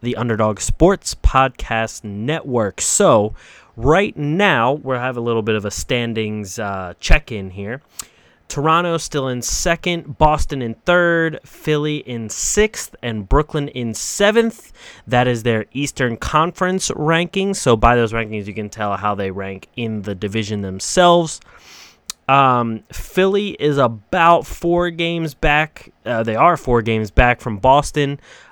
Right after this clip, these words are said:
Uh, Boston's at forty-five and twenty-three. Philly's at forty-one and twenty-seven.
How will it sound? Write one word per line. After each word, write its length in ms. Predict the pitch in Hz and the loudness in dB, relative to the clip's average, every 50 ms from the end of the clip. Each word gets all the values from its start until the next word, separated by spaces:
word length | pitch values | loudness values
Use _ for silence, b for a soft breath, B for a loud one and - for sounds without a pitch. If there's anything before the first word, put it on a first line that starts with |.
| B _ | B _
Uh, 260 | 113 110 104 104 101 | -6 -4 -2 -2 -2
Boston's 360 | 98 123 123 123 - 131 123 117 | -2 -2 -2 -2 -4 -6 -4 -4
at 120 | 117 - | -4 -4
forty-five 420 | - 139 127 123 - 139 127 127 | -4 -4 -4 -2 -2 0 0 0
and 100 | 117 117 | -2 -4
twenty-three. 880 | - - 135 123 123 120 - _ - 175 175 175 170 165 165 160 156 - - | -4 -4 -4 -4 -4 -6 -8 _ -6 -4 -2 0 0 0 -2 -2 -4 -8 -10
Philly's 360 | - - - 117 110 107 104 | -12 -6 -4 -2 -2 -2 -4
at 120 | 110 101 | -6 -8
forty-one 440 | - - 117 110 107 104 104 104 101 | -6 -6 -6 -4 -4 -4 -6 -6 -8
and 120 | 101 98 - | -8 -8 -4
twenty-seven. 960 | - - 110 101 98 - - - - - 185 175 175 170 180 175 175 170 165 | -4 -4 -4 -4 -8 -12 -12 -12 -4 -2 -2 0 0 0 -2 -2 -2 -4 -8